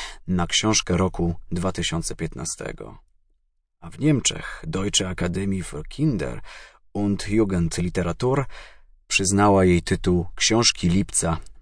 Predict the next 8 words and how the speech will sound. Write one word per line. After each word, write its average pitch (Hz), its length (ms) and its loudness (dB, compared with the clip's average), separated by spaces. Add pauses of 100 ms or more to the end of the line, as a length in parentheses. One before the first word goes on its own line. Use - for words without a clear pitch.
dwa 175 240 -2
tysiące - 440 -4
piętnastego - 600 -6
roku. - 360 -12 (1120)
Za 110 260 -6 (100)
całokształt - 720 2
twórczości - 640 -2
literackiej 95 640 0